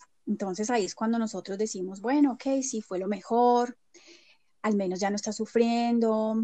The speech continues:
ahora está con su familia, o de pronto no, ahora sí, pues, conseguí un trabajo mejor, o, o estoy libre para una mejor pareja,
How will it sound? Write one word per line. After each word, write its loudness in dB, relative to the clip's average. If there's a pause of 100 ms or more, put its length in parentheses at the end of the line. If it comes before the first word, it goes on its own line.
(340)
ahora -2
está -10
con -4
su -4
familia, 2 (380)
o 0
de -4
pronto -4
no, 2
ahora -4
sí, -6
pues, -6 (680)
conseguí 0
un -4
trabajo -2
mejor, 2
o, -2
o -8
estoy -4
libre 4
para 0
una -6
mejor -4
pareja, 0